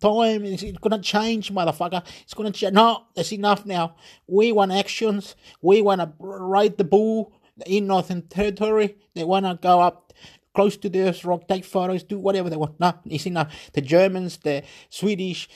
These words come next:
the English, everybody wants to go have a tour of Northern Territory, see the crocodiles, see Darwin, see Broome, uh, you know, travel to Sydney, Melbourne, Canberra, um, Gold Coast. No, no, no, no, no.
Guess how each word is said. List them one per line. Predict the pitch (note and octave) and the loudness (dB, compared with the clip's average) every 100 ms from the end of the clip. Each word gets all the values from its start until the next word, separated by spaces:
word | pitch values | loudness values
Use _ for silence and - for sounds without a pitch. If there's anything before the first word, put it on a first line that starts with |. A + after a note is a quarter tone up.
| - | -14
the | - C#3 A#2+ A2 - _ | -2 2 2 -2 -8 _
English, | E3 F3+ E3+ E3+ - | -4 -2 -2 -4 -2
everybody | E3+ G3 F3+ F#3+ | -2 0 0 2
wants | F3 D#3 | 2 -2
to | - | -6
go | C#3+ D#3 D#3 C#3+ | 0 2 2 0
have | B2 E3+ | -6 -6
a | F3+ | -8
tour | - G3+ G3 | -6 0 0
of | E3+ C#3 | 0 -2
Northern | C#3+ D3+ F3+ F3 | -2 -4 -4 -8
Territory, | F#3 F#3 F#3+ F#3+ | -6 -6 -4 -6
see | F3+ - | -6 -4
the | D3+ | -4
crocodiles, | D3+ F3+ F3+ F#3 F#3+ F#3+ - | -2 -2 -2 0 0 0 -2
see | D3 | -4
Darwin, | C#3 D#3 F3 F#3 G3 F#3+ - - - - _ | 0 2 4 4 2 -2 -8 -20 -20 -20 _
see | - D#3 D#3 D3+ C#3+ _ | -10 -4 0 0 -4 _
Broome, | A#2+ C#3 F#3+ G#3+ G#3+ G3 - _ _ | 0 6 6 6 2 -2 -8 _ _
uh, | C3 D3 D3 C#3+ C#3+ | -6 -2 0 -2 -4
you | D3+ | -4
know, | F#3 F#3+ F#3 | -4 -2 -4
travel | - F3+ F3 E3 | -2 -4 -4 -6
to | F#3 D#3+ | -6 -4
Sydney, | - F#3+ G3+ G3+ | -6 -6 -2 -2
Melbourne, | G3+ F#3 G3 F#3 F#3+ | -2 0 -2 0 -4
Canberra, | F3+ F#3+ F#3+ F#3+ F#3 F3 - - - | -2 -2 0 0 -2 -4 -12 -20 -10
um, | D3 D3 C#3+ B2+ - - B2+ B2+ - D#3 | -2 0 0 -2 -10 -18 -18 -20 -12 2
Gold | F3 F3+ | 4 4
Coast. | F#3 E3 | -2 -2
No, | E3 G3+ D3 | 0 -2 -2
no, | - D3+ - | -2 -2 -2
no, | F3 D#3 | -4 -4
no, | D3+ C3 | -8 -8
no. | - | -6